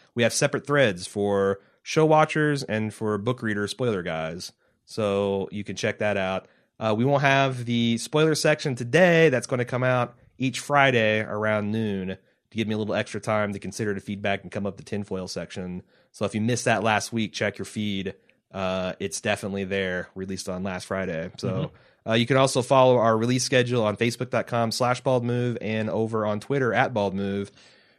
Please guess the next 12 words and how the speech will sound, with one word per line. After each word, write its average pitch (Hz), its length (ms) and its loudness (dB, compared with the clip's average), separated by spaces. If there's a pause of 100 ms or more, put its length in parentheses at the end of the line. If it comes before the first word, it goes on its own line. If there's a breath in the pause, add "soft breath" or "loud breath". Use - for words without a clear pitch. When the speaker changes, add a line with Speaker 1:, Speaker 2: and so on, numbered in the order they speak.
(120)
Speaker 2:
You 175 100 2
know, 262 200 8
one, 220 260 6
one 196 180 6
other 208 140 6
big 208 160 4
thing 208 140 2
they 196 100 2
can 180 100 -4
do 208 120 0
for 123 240 2
us - 340 -4